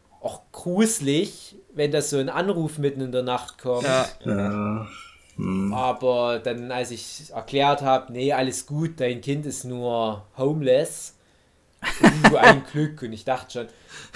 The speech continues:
Speaker 1: ähm, und ich hab dann so ganz kompliziertes System gehabt. Und es hing ja alles davon ab, ob ich an den Schlüssel rankomme. Und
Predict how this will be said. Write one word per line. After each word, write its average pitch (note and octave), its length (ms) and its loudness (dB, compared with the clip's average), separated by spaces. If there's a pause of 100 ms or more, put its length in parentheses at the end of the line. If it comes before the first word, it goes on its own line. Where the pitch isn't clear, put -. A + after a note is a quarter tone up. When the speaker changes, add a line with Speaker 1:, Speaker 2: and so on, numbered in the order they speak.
(340)
Speaker 1:
ähm, G2+ 240 -6 (720)
und A2+ 200 -10
ich A2+ 180 -10
hab C#3 140 -8
dann B2+ 180 -2
so A2 140 -8
ganz D#3 360 0
kompliziertes C#3 680 -2
System D#3 380 -4
gehabt. A#2 280 -2
Und B2+ 60 -12
es - 80 -8
hing G3 140 -2
ja E3+ 320 -2
alles B3 320 2
davon F3+ 300 0
ab, G3+ 360 -6 (200)
ob D3+ 160 -8
ich E3 100 -4
an D3 100 -2
den C3+ 140 -4
Schlüssel B3+ 420 -2
rankomme. B2 720 -2
Und C#3 180 -10